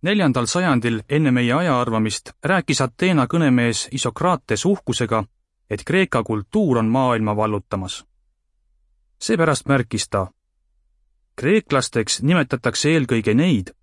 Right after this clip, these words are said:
kes on saanud meie hariduse, mitte neid, kes on Kreekast pärit.“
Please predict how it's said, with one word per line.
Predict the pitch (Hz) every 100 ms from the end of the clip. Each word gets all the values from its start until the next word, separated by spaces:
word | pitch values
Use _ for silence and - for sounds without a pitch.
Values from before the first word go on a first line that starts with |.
| _ -
kes | 123 131
on | 120
saanud | 135 127 113
meie | 127 117
hariduse, | - 131 127 98 98 87 - _ _ _ _
mitte | 185 220 - 123
neid, | 139 120 98 - _
kes | 113 113
on | 107
Kreekast | 131 123 110 98 -
pärit.“ | 101 98 90 - -